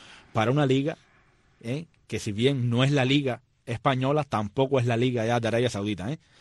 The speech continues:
Es una liga que tiene, tiene sus figuras, una liga que ha crecido paulatinamente. Todavía, todavía no está top en los Estados Unidos,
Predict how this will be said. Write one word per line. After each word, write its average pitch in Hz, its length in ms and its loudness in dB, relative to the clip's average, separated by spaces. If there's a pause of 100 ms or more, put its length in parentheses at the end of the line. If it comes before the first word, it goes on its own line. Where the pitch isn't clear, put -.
(340)
Es 110 100 -6
una 139 180 0
liga 160 240 2
que 143 160 -2
tiene, 175 440 -6 (420)
tiene 175 220 -6
sus 156 180 -2
figuras, 127 400 0
una 135 180 -2
liga 143 240 2
que 120 80 -4
ha 127 60 0
crecido 135 380 -2
paulatinamente. 120 840 -4
Todavía, 127 640 0 (580)
todavía 127 360 0
no 147 100 0
está 139 240 0
top - 380 2
en 123 140 -6
los 107 120 -4
Estados 131 300 0
Unidos, 120 400 -4